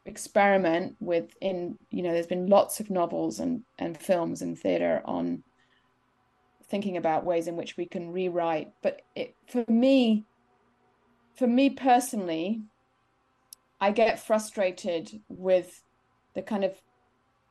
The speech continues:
easy moves that are often made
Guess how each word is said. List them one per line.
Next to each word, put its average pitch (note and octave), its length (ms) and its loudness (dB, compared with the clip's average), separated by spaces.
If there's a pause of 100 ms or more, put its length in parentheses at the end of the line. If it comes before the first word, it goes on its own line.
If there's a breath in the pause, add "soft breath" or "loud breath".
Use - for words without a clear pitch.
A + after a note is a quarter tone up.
(280)
easy A3+ 460 2
moves G#3+ 680 2
that F3+ 160 -4
are D#3+ 120 -2
often G3 440 -4
made G3 520 -2